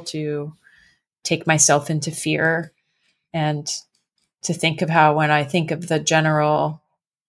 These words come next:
white spaces that I hang out in,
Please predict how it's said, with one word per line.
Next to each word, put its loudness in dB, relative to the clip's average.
white -2
spaces 0
that 0
I 4
hang 0
out 2
in, -2